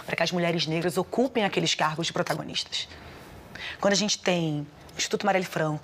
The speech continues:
Coalizão Negra por Direitos, cufa, Perifa Connection, tanta gente boa, pautando, incidindo, lutando,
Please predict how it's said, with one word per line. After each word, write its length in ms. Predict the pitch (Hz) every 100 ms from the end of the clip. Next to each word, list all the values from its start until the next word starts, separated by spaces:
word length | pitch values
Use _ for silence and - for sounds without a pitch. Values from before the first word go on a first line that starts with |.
| -
Coalizão 380 | - 180 175 202
Negra 180 | 196 185
por 140 | 185
Direitos, 440 | 165 156 139 - -
cufa, 540 | - 220 - - 143 - - - - - - -
Perifa 300 | 180 214 -
Connection, 560 | 202 180 165 - 160 160 -
tanta 440 | 226 285 359 302
gente 500 | 226 175 165 156 -
boa, 520 | 175 160 196 175 156 -
pautando, 760 | 185 175 - 196 180 160 147 147 - -
incidindo, 800 | 202 208 - 180 151 185 170 160
lutando, 720 | 175 196 - 185 170 151 151